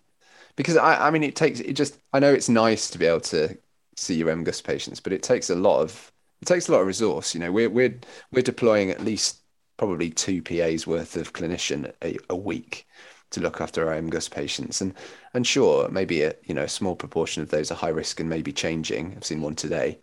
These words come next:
um, and that requires some, some input, but the vast majority, you know, we're checking the bloods. I,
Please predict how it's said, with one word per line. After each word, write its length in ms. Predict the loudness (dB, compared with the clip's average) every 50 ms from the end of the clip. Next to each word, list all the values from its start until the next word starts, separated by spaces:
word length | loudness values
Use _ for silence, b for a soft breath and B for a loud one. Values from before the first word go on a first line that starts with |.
| B B B B B B B B B
um, 280 | -6 -6 -4 -4 -4 -4
and 140 | -4 -4 -4
that 120 | -4 -4
requires 460 | -4 -8 -6 -4 -4 -2 -2 -2 -4
some, 400 | -4 -4 -4 -4 -6 -6 -8 -10 -14 _ _ _
some 200 | -10 -6 -4 -4
input, 460 | -4 -4 -4 -6 -6 -6 -6 -6 -4 -8
but 120 | -6 -6
the 60 | -4
vast 240 | -4 -4 -4 -4 -6
majority, 480 | -8 -4 0 0 0 0 0 -2 -6 -8
you 80 | -6
know, 100 | -6 -6
we're 80 | -8 -8
checking 360 | -6 -6 -6 -6 -6 -8 -8
the 60 | -6
bloods. 420 | -4 -2 -2 -2 -2 -4 -10 -12 B B B B B B B B -20 -16 _
I, 160 | -4 -4 -4